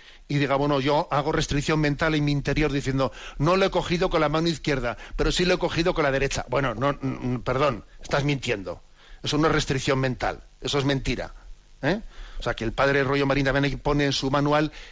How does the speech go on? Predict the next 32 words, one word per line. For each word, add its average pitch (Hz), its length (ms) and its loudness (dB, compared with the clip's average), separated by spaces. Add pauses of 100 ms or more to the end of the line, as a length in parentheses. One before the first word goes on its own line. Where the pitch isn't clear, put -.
(120)
ejemplos 165 520 0
concretos 156 500 0
de 147 100 0
cómo 151 220 2
uno 156 320 2 (280)
pretende 160 580 0
estar 139 460 0
recurriendo 139 600 0
a - 20 4
la, 139 160 4
a 139 160 0
la 131 180 2
restricción 139 480 0
mental, 143 440 0 (340)
mm, 131 160 -4
que 127 160 -4
eso 127 160 -2
no 127 80 0
es 123 100 -2
restricción 120 440 -4
mental, 104 440 -4 (180)
¿eh? 123 180 -2 (100)
Eso 113 260 -4
es 117 60 0
sencillamente, 117 840 0 (500)
mm, 120 160 -2 (100)
mentira. 120 560 0 (1300)
Bueno, 113 320 0
por 196 140 0
eso, 123 400 -2
eh, 131 920 0 (200)
esa, 160 380 0